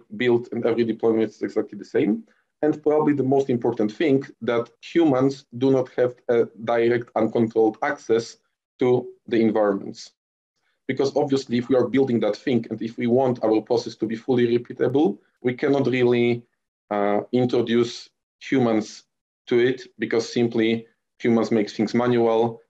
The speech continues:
and there is a chance that the, the, they will, uh,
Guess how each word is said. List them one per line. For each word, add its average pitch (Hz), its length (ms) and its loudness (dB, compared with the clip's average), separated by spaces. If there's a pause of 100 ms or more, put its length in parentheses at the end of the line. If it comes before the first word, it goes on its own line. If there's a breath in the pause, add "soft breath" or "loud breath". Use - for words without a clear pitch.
(160)
and 107 160 0
there 107 140 2
is 104 140 -2
a 107 40 0
chance 104 320 -2
that 98 240 0 (160)
the, 98 340 -4 (160)
the, 98 380 2
they 101 120 0
will, 101 380 4 (520)
uh, 95 260 -2